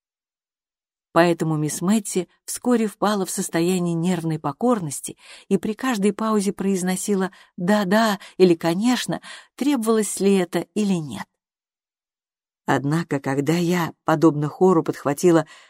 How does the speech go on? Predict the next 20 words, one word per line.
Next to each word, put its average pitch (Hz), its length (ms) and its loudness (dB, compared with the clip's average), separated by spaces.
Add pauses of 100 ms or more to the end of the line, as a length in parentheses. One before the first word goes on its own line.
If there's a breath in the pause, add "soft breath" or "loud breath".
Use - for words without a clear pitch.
(100)
"решительно 156 720 2
так", - 360 0
произнесённое 151 720 0
мисс 143 220 -4
Мэтти 160 400 -2 (220 loud breath)
трепетным, 160 640 2
исполненным 160 640 -2
сомнений 151 480 -4
голосом, 196 580 0 (460 loud breath)
отец 302 380 -2
мгновенно 220 580 2
обернулся 233 500 0
ко 214 140 0
мне 208 180 0
и 214 40 -4
спросил: 208 580 -4 (500)
"Ну 139 200 -4
что - 360 0
тут 247 200 0
решать?" - 680 -2